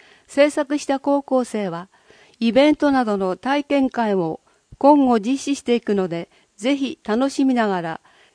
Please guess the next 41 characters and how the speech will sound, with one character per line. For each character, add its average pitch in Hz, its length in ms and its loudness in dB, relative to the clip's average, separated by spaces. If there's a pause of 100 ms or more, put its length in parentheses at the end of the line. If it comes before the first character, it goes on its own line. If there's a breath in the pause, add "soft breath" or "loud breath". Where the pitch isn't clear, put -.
(100)
エ 220 100 -4
ス 285 180 -10
デ 294 220 -4
ィ 226 40 -10
ー - 20 -18
ジ 247 100 -10 (180)
ー - 20 -6
ズ 220 140 -6
を 180 320 -8
学 226 280 -2
ん 294 80 0
で 285 120 -2
ほ 285 120 -4
し 262 200 -6
い 214 40 -10
と 190 140 -6
呼 185 140 -2
び 220 100 -6
か 240 140 -6
け 214 100 -8
ま 202 140 -8
し - 100 -20
た。 175 180 -16 (760 soft breath)
体 277 240 -2
験 285 260 -4
会 196 300 -8
開 214 240 -12
催、 196 360 -12 (360 soft breath)
九 269 120 -4
月 294 280 -2
十 269 220 -4
五 240 140 -4
日、 - 420 -12 (240)
日 214 320 -6
曜、 202 240 -4 (100)
下 262 300 -6
館 285 240 -4
商 285 180 -4
工 269 240 -4
祭 208 320 -10
り、 170 140 -18